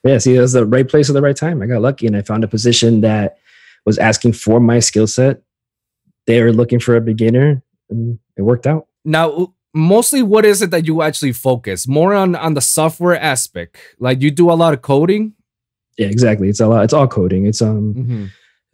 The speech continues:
Speaker 1: developing software, right? Uh, I don't know how deep we wanna get into this, but yeah, programming languages, like,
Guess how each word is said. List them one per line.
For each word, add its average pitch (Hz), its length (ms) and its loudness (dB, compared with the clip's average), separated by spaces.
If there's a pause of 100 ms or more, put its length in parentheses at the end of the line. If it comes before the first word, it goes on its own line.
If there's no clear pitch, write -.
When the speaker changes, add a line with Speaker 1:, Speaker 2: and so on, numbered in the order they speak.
(260)
Speaker 1:
developing 120 520 2
software, 98 460 -2
right? 107 300 2
Uh, 104 260 -2
I 110 40 0
don't 113 140 2
know 110 180 4
how 110 200 2
deep 110 260 0
we 107 80 2
wanna 104 240 4
get 107 120 2
into 113 220 0
this, 107 160 0
but 110 140 0
yeah, 101 100 2
programming 117 500 2
languages, 107 600 0
like, 85 340 -10